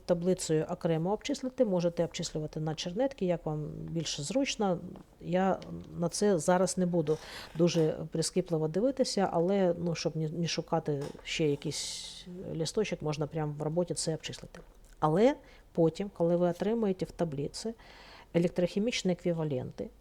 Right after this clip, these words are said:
для трьох різних експериментів, вам потрібно буде, зараз, вам потрібно буде нарисувати графік.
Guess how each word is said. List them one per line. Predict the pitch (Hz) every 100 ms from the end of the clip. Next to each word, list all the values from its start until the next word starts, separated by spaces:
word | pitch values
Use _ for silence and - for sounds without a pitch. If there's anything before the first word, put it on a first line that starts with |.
| - _
для | 156 170
трьох | - 202 254 254 - -
різних | - 165 208 170 160
експериментів, | - - 165 160 139 123 143 233 - - - - - - - - - -
вам | 175 247
потрібно | 240 - 190 175 165
буде, | 147 143 170 285 - - - - - - - - -
зараз, | 147 139 233 - - - -
вам | 180 180
потрібно | 165 175 160 151
буде | 170 302 285
нарисувати | 180 165 - 165 165 175 262 269 - - - - -
графік. | 180 180 165 -